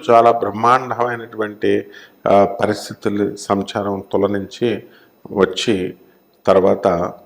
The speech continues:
మనకి వృశ్చిక రాశి సంచారం చేస్తున్నాడు. కాబట్టి మనకి ఏమవుతుందండి అని అంటే మనకి వ్యాపారాలన్నీ కూడా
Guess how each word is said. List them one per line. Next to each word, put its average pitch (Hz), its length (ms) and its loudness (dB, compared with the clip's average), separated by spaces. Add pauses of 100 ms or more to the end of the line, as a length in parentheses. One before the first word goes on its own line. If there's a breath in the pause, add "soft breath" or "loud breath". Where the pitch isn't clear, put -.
(180)
మనకి 95 440 -4
వృశ్చిక 95 460 -8
రాశి 104 420 -4
సంచారం 95 600 -2 (120)
చేస్తున్నాడు. 92 540 -6
కాబట్టి 90 680 -8 (440 soft breath)
మనకి 101 380 0
ఏమవుతుందండి 98 840 0
అని 92 200 -8
అంటే 135 400 -8 (460 soft breath)
మనకి 92 420 -4
వ్యాపారాలన్నీ 107 960 0
కూడా 104 520 -2